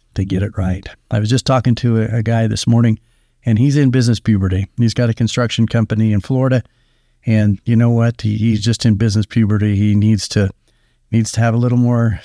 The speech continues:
time. He needs to get rid of the braces. He needs to do some work.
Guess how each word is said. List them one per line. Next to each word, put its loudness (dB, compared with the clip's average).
time. 2
He 2
needs 2
to -2
get -2
rid -2
of -2
the -6
braces. -2
He 0
needs 0
to -2
do 0
some -2
work. -2